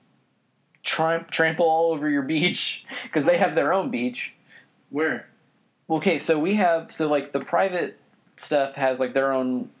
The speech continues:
Speaker 1: section, I guess, and then they probably do square it off. But then everybody else has just, like, a big section of beach that they all have to share. So there's multiple beach. Just <laughs>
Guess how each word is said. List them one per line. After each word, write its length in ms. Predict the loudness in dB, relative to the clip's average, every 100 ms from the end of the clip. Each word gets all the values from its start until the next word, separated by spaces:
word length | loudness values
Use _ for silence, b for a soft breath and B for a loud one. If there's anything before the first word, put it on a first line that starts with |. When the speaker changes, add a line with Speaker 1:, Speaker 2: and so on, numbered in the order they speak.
| -14
Speaker 1:
section, 500 | -2 -2 0 -4 -2
I 120 | 0
guess, 340 | 0 0 -4 -6
and 80 | -2
then 60 |
they 100 | 0
probably 440 | 0 2 0 0 0
do 220 | 0 -2
square 400 | -4 0 0 2
it 60 | 0
off. 440 | 2 0 -4 _ _ _
But 100 | -4
then 100 | 0
everybody 320 | 2 2 2
else 280 | 2 0 -2
has 560 | -2 0 -2 -6 -14 -20 _ _ _ _ _ _ -6
just, 240 | -4 -4 -8 _ -8
like, 140 | -6
a 40 | -4
big 200 | -4 0
section 320 | -2 -2 -4
of 80 | -2
beach 240 | -2 -4
that 60 | -4
they 120 | 0
all 120 | 0
have 120 | -2
to 60 | -6
share. 380 | -6 -4 -6 -12 b b b b b b _ _ _ _ _
So 120 | _ -6
there's 100 | 0
multiple 380 | 0 0 -4
beach. 460 | -4 -6 -8 -14 -18 _ _ _ _ _ _ _ _ _ _ _ _ _ _ _ _ _ _
Just 400 | -14 -12 -16 _ _
<laughs> 140 | -12